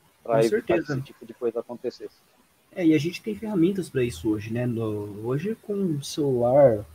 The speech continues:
Speaker 2: por mais porcaria que você tenha, com um chip de internet que custa trinta reais por mês, você consegue acesso à internet e se inteirar da informação. Isso aí ajudou bastante a eleição do Bolsonaro,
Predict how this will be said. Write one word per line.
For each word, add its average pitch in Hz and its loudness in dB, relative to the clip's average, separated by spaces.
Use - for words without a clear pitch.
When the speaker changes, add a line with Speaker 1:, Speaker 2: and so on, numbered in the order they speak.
Speaker 2:
por 123 -4
mais 127 0
porcaria 120 -2
que - -14
você 123 -8
tenha, 185 -4
com 151 -2
um 143 2
chip 143 -2
de 117 -2
internet 123 -4
que 120 -6
custa 113 -10
trinta 135 -2
reais 123 0
por 165 0
mês, 156 0
você - -14
consegue 208 -2
acesso 131 -4
à - -6
internet 165 -4
e 214 -4
se - -16
inteirar 170 0
da 147 0
informação. 117 -6
Isso 127 0
aí 127 4
ajudou 175 2
bastante 156 -2
a 147 2
eleição 120 -2
do 113 -2
Bolsonaro, 107 -4